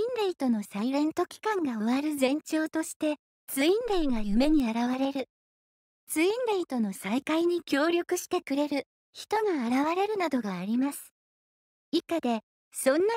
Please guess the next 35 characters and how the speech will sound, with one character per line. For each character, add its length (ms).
ツ 140
イ 80
ン 140
レ 160
イ 40
と 140
の 100
サ 220
イ 80
レ 120
ン 100
ト 120
期 160
間 220
が 160
終 120
わ 120
る 160
前 240
兆 260
に 220
つ 120
い 120
て 120
紹 360
介 220
し 160
ま 120
す。 160
一、 360
夢 280
に 160
現 260
れ 120
る。 140